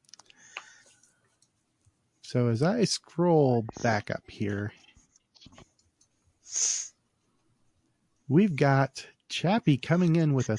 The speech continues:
three. We have Doc coming in with a two, Lucia with a ten, Wisteria with a five,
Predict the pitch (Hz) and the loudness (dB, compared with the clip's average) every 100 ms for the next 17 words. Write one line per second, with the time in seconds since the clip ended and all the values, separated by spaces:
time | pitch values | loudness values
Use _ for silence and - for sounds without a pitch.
0 | - - 180 208 196 196 185 - - - | -6 -2 0 0 0 0 -2 -6 -20 -20
1 | - _ _ - 135 117 120 117 113 - | -20 _ _ 0 2 2 2 2 0 0
2 | 156 190 - - 156 143 120 113 104 - | 2 2 -2 -6 -4 -2 -2 -4 -4 -6
3 | 98 - - 180 175 165 160 151 - _ | -8 -6 0 2 4 4 2 -2 -8 _
4 | _ _ _ _ _ _ 127 117 - 196 | _ _ _ _ _ _ -4 -4 -4 0
5 | 190 165 127 107 - - - 214 226 226 | 2 2 0 -4 -6 -12 -6 -4 -2 -2
6 | 226 190 _ _ _ _ - 123 - 143 | -4 -8 _ _ _ _ -8 -6 -2 0
7 | 135 123 113 - - - 165 165 160 160 | 2 0 -2 -6 -8 -2 0 0 0 -2
8 | 151 | -6